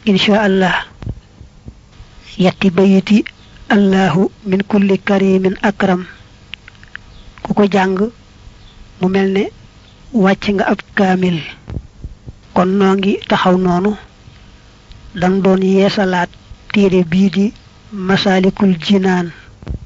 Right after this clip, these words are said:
Yàlla nag tawfiixale nu, nu yoroon wesar wa nga xam ne moom la sëñ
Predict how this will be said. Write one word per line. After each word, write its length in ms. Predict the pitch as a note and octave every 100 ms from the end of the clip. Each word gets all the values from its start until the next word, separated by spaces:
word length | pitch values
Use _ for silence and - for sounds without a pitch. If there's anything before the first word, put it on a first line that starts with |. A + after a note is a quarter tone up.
| - - - - - - -
Yàlla 260 | F#3 F#3+ F#3+
nag 140 | G3 - -
tawfiixale 520 | A3 G3+ F#3+ - G3 F#3
nu, 120 | F#3+ - -
nu 120 | F#3+
yoroon 360 | G3+ G3+ F#3 G3+ - - - - - - - - - - - - - - - -
wesar 300 | G3 G3 G#3+
wa 80 | F#3+
nga 100 | G3+
xam 180 | G3 G3+
ne 80 | F#3+
moom 220 | F#3+ G#3 G3+
la 60 |
sëñ 220 | F#3+ G3+